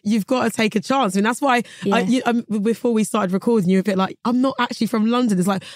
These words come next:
Speaker 1: but that's not
Speaker 2: <laughs>
Speaker 1: necessarily the whole point of this conversation. It's
Speaker 2: Yeah.
Speaker 1: about, you know, London is the backdrop
Speaker 2: Yeah.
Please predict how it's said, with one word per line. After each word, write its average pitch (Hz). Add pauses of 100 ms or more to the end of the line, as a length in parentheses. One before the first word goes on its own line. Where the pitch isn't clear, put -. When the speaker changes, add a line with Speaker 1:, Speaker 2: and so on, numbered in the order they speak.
(100)
Speaker 1:
but 214
that's 254
not 262
Speaker 2:
<laughs> -
Speaker 1:
necessarily 226
the 202
whole 185
point 226
of 170
this 175
conversation. 185
It's -
Speaker 2:
Yeah. 190
Speaker 1:
about, 185 (300)
you 208
know, 190
London 220
is 180
the 175
backdrop 190 (400)
Speaker 2:
Yeah. 196